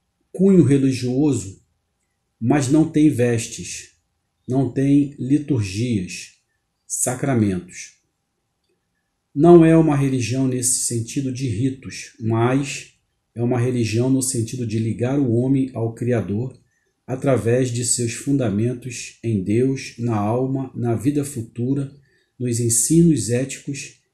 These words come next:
e morais de Jesus, com vista aos sentimentos que ele prega,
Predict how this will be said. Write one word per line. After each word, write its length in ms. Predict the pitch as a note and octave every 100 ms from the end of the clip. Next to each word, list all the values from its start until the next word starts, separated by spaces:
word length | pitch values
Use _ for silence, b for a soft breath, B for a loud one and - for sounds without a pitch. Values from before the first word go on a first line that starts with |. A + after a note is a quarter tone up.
| _
e 200 | C3+ C#3+
morais 520 | C3+ A2+ G#2+ A#2+ A#2
de 100 | A#2
Jesus, 760 | G#2+ G2+ F2+ G#2+ B2+ C3 - _ _ _ _
com 220 | - D3
vista 640 | B2 A2+ E3 D#3+ - D#3+ - -
aos 280 | A#2+ A#2
sentimentos 920 | - D#3 E3+ D3 A2+ A2+ C3 C3 A#2+ -
que 200 | - B2
ele 160 | C3+
prega, 540 | - G#2+ G#2+ F#2 F2+